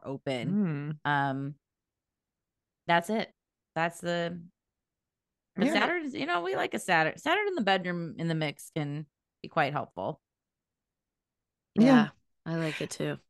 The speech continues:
Speaker 2: And our final round, fuck,
Speaker 3: <laughs>
Speaker 2: marry, kill, podcast episode, YouTube episode, live show.
Speaker 1: Very s-, <laughs> specific.
Speaker 3: Look, I'm
Speaker 1: Uh,
Speaker 3: marrying the live show.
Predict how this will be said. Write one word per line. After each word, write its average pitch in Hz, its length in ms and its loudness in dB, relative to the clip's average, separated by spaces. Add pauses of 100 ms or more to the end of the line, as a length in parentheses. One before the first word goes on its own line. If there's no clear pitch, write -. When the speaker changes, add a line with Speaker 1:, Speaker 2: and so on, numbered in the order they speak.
(360)
Speaker 2:
And 226 160 10
our 226 120 10
final 208 440 10
round, 135 640 6 (600)
fuck, 226 240 8
Speaker 3:
<laughs> - 0 -
Speaker 2:
marry, 190 300 8
kill, 131 540 4 (140)
podcast 214 520 8
episode, 160 580 6 (100)
YouTube 160 360 4
episode, 147 720 2 (220)
live 139 420 6
show. - 480 -4 (440)
Speaker 1:
Very 226 840 -2 (360)
s-, - 260 -16 (180)
<laughs> 202 720 -4 (380)
specific. - 720 -6 (260)
Speaker 3:
Look, 175 220 8
I'm 170 140 10
Speaker 1:
Uh, - 20 10
Speaker 3:
marrying 220 560 8
the 175 120 8
live 196 480 6
show. - 600 -2